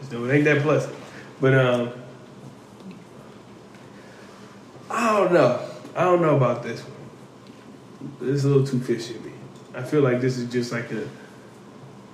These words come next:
a money grab, and then because Tiger Woods' name associated with any woman is gonna generate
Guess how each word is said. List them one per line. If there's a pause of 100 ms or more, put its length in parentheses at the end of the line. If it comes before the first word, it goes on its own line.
a
money
grab, (140)
and
then
because (140)
Tiger
Woods'
name
associated
with
any
woman
is
gonna (1080)
generate